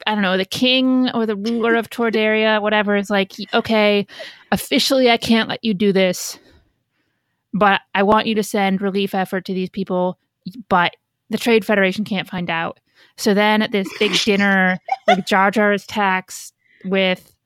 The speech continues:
Speaker 1: being a distraction. And I just, I, I can't. I ha-, like, I put my computer on mute, and I'm just like, "No, I'm not. I cannot fucking dealing with this."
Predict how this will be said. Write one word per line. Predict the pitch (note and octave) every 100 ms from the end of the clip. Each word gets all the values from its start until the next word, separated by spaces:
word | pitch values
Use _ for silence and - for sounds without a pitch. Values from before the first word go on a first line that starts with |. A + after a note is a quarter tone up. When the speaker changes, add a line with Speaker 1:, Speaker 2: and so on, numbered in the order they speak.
| _ _ _ _ _ _ _ _
Speaker 1:
being | G3+ A#3 A3
a | G#3+
distraction. | G#3+ - - F#3+ F3+ - F#3+ F3+ F3+ - - - - _ _ _ _ _ _ _ _
And | G3+ G3+
I | G3+
just, | - G3+ E3+ - -
I, | F#3 -
I | F#3
can't. | - D#3+ - -
I | G3
ha-, | G3 G3+ -
like, | G3 -
I | A3
put | A3 - B3+
my | A3+
computer | G#3+ G3+ - F#3+ F3+
on | E3+
mute, | E3+ D#3+ D#3
and | -
I'm | F3+
just | F3+ -
like, | F3+
"No, | E3 D#3+
I'm | D#3+ E3
not. | E3 E3 E3 -
I |
cannot | - F#3+ F3 E3
fucking | F#3 - F3
dealing | - - F#3
with | G#3
this." | F#3 F3+ -